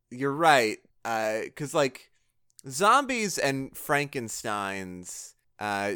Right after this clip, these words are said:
do have, you kn-, you know, can sort of have a similar pose going on with, like, the arms outstretched.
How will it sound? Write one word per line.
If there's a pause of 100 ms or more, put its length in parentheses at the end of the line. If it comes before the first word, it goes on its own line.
(160)
do
have, (340)
you
kn-,
you
know,
can
sort
of
have
a
similar
pose
going
on
with,
like,
the
arms
outstretched.